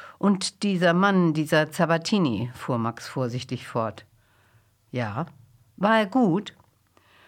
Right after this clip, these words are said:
Louis dachte kurz über die Frage nach und dann sagte er, „Nein, nicht sonderlich.“ „Nicht?“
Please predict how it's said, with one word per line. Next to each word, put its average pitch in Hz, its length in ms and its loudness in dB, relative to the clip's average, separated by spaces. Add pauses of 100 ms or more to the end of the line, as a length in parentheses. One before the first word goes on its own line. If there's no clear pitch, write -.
(280)
Louis 202 240 -2
dachte 170 280 -2
kurz 180 420 -2
über 143 140 -2
die 135 120 -4
Frage 147 420 0
nach 143 280 2
und 139 120 0
dann 139 200 2
sagte 135 380 0
er, 135 280 -2 (360)
„Nein, 160 480 2 (220)
nicht 208 280 -2
sonderlich.“ 120 720 -2 (340)
„Nicht?“ 135 560 -4